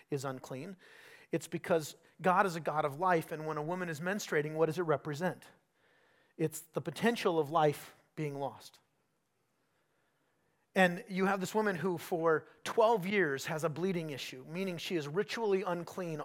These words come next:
all the time. She's perpetually bleeding. And because she's ritually unclean, she couldn't go to temple to worship. She couldn't be in community because anybody who touched her was also unclean. And we see this scene where she's so desperate for healing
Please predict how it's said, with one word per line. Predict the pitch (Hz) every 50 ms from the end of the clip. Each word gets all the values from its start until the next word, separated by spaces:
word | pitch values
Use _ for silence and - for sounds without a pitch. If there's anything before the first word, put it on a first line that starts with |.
| -
all | - 156 175 180 185
the | 165
time. | 170 - - 160 147 135 135
She's | - - 156 135
perpetually | - - 156 - - 190 175 - - 190 175 165 160 147
bleeding. | 135 151 139 131 - - _ _ _ _ _ _ _ _ _ _ _ _ _ _ _ _ _ _ _ _ _ - - - _ -
And | 196 185 175 175 - - _ _ _ _ _
because | - 185 - - 233 247 247 -
she's | - 233 180
ritually | 170 214 208 - 220 208 196
unclean, | 185 - - 196 196 180
she | - 175
couldn't | - - 202 190 196
go | 185 185 185
to | 170
temple | 160 - 180 175 170 - - -
to | - - 165
worship. | 147 143 156 151 - - 170 -
She | - - -
couldn't | 139 - 185 180 185 175 156
be | 170 170
in | 165 160
community | - - 156 160 170 175 165 151
because | 139 143 131 - 147 135
anybody | 165 175 175 170 170 156
who | 147 139
touched | - - 185 175 - - -
her | 170 156
was | 143 143 135
also | 151 156 180 170 - 175 160 147
unclean. | 143 - - 151 139 139 139
And | 139 139 - - - - - - -
we | 175 165
see | - - - 202 196
this | 175 185 165
scene | - - - 185 180 185 180 180 170
where | 160 151
she's | 135 - - 151 -
so | - 202 196 220
desperate | 214 160 185 160 151 - - - 190 175 -
for | - 156 143
healing | - - 190 190 180 160 139 135 135